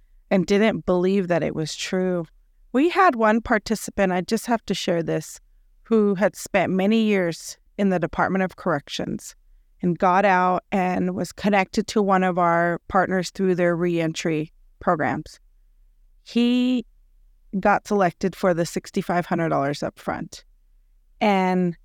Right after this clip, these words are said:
the money was put on his card. He came back a week later and said, "I don't deserve this. There are other people who deserve this, and I don't want it." And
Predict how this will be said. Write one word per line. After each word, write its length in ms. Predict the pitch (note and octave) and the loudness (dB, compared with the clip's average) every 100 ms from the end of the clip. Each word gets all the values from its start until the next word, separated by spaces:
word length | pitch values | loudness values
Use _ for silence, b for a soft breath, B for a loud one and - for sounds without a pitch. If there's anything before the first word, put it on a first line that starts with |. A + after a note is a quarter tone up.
| - | -2
the 80 | G3 | 2
money 260 | F#3 F#3+ | 4 2
was 220 | G3 F#3+ - | 2 0 -2
put 160 | G3 - | -2 0
on 140 | G3 | -2
his 160 | G3 - | -2 -4
card. 340 | - F3 - | -2 0 0
He 140 | - | -4
came 300 | G3 - G#3 | -8 -2 0
back 240 | F#3+ F#3 - | 2 0 0
a 40 | |
week 240 | E3+ F3 - | -4 -4 -2
later 280 | E3 E3 | -2 0
and 180 | E3 E3+ | -2 -4
said, 240 | - D#3 - _ - - - - _ | -4 -4 -4 _ -20 -20 -20 -20 _
"I 160 | F#3 F3+ | 2 2
don't 240 | F3 - | 2 0
deserve 380 | F3+ F3+ D#3+ D#3 | -2 0 -2 -2
this. 340 | D#3 E3 - - | -2 -4 -8 -4
There 180 | D#3+ C3+ | 0 2
are 160 | D#3+ | 0
other 180 | E3+ E3+ | 0 0
people 360 | - F3 - D#3+ | -2 -4 -2 -2
who 160 | F3+ | -4
deserve 420 | - D#3 D3+ C#3+ - | -4 -4 -2 -4 -4
this, 380 | C3+ D3 - - _ _ _ | -6 -6 -12 -20 _ _ _
and 180 | G3 F#3+ | -2 0
I 140 | F#3 | 0
don't 180 | F3+ F3+ | 0 0
want 220 | E3 E3 | 0 0
it." 120 | D#3+ - _ - _ _ _ _ _ _ _ _ B3 | -2 -6 _ -20 _ _ _ _ _ _ _ _ 0
And 300 | G#3+ G3+ | 2 0